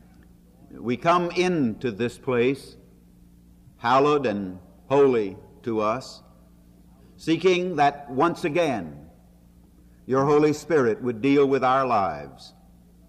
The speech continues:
and that once again you would help us to know of your power and to know of your love. We rejoice in the opportunity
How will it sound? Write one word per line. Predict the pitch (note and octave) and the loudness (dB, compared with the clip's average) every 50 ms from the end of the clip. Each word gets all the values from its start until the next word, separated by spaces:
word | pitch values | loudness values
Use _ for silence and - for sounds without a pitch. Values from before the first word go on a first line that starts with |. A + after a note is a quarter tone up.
| - - - - - - - _ _ - - | -20 -20 -20 -20 -20 -20 -20 _ _ -20 -10
and | G#2 A2+ | -4 -2
that | B2+ B2 | -2 0
once | C#3 C#3 D#3+ D#3+ D3+ - E3+ | 2 2 2 2 2 0 -2
again | D#3 C3 D#3+ D3+ B2+ G#2 F#2+ E2 D#2 D2+ D2 C#2 - - - - - _ - - - - - - _ - _ _ _ - | -2 0 0 0 0 -2 -4 -10 -12 -14 -16 -18 -20 -20 -20 -20 -20 _ -20 -20 -20 -20 -20 -20 _ -20 _ _ _ -10
you | - A#2 B2 | -6 -4 0
would | C#3 C3+ | 0 2
help | C3 D#3+ E3 D3+ D#3 - | 4 4 2 2 2 -2
us | C#3 - - | -4 -4 -2
to | - D3+ C3+ | -4 -2 -2
know | C#3+ D3 C#3 A#2+ G2+ F2+ E2 D#2 D#2 E2 - - - - | 0 0 -2 -2 -2 -4 -6 -8 -12 -14 -18 -20 -12 -4
of | B2 B2+ C3 A#2 | -2 -2 -2 0
your | B2+ C#3 C3+ C3+ C3 B2+ A#2+ - - - - - | 0 0 2 2 0 -2 -4 -8 -18 -20 -20 -18
power | - C#3 D3+ C#3 A#2 F2+ D#2+ D2+ C#2+ C#2+ D2 D2+ - - - - - - - - - - - - - - - - - - - - - - | -10 -6 -4 -2 -2 -2 -2 -4 -8 -12 -16 -20 -20 -20 -20 -20 -20 -20 -20 -20 -20 -20 -20 -20 -20 -20 -20 -20 -20 -20 -20 -20 -18 -12
and | A2+ G#2+ G#2+ | -10 -6 -4
to | A#2+ | -2
know | A2+ A#2+ A#2 A2 A2+ A#2 | -2 0 2 2 2 2
of | A2+ A2 | 0 -2
your | A#2 A#2 A#2+ B2 | -2 -4 -4 -4
love. | A#2 G#2 F#2 E2 D2+ C#2 C2+ B1+ - - - - - - - - - - - - - - - - - - _ - _ - - - _ _ _ _ - _ _ - - | -2 -4 -4 -4 -6 -8 -12 -18 -20 -20 -20 -20 -20 -20 -20 -20 -20 -20 -20 -20 -20 -20 -20 -20 -20 -20 _ -20 _ -20 -20 -20 _ _ _ _ -20 _ _ -14 -4
We | B2+ C3+ | 0 2
rejoice | C#3 C#3 C#3 A2+ C#3 D#3 E3+ F3+ F3+ E3+ F3 - | 4 2 2 2 2 2 4 4 2 0 -2 -4
in | E3 D3+ | -2 0
the | D3 D3+ D#3 | 2 4 4
opportunity | D#3 D3 - D#3 - - E3+ F#3 F3+ E3 D3 A#2+ - - F2 D2+ - - | 4 2 0 -4 -8 -4 -2 0 0 2 0 -2 -2 -4 -8 -8 -10 -16